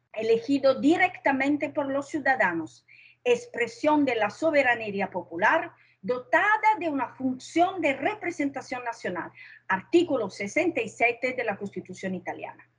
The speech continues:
Segundo, el procedimiento de formación de la ley es necesariamente público y, por lo tanto,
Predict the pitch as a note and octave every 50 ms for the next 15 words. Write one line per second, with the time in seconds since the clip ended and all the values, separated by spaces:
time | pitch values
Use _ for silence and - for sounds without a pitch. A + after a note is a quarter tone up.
0 | _ _ - - D#4+ D#4 C4+ C#4 A3+ F#3+ E3+ D3 D#3 C3+ - - - - - -
1 | - - - _ _ - D4 E4 B4 A#4 A4+ A4+ A4 A4 - F4 E4 C#4+ E4 D#4
2 | F4 G4 - F4 D#4 C4+ C4 - - A#3 A#3 A3 G#3+ - C#4 C#4 C#4 B3+ A#3+ A3
3 | A3 G#3+ G3+ G3+ G3 F#3+ F#3+ F3+ - - D4+ E4 E4 E4 F4 F4+ - - D#4 D4+
4 | - - D4+ C#4+ C#4+ C4+ C#4 D4+ D#4 D#4 - C#4 C4+ - _ _ - A4+ B4 -
5 | - G3 F#3 - - D3+ - - - C4+ B3+ - - F4+ B4+ B4+ G#4+ G#4+ F4 -
6 | - A#3+ A3 G3 F#3+ F#3 F3+ - - C#4 D#4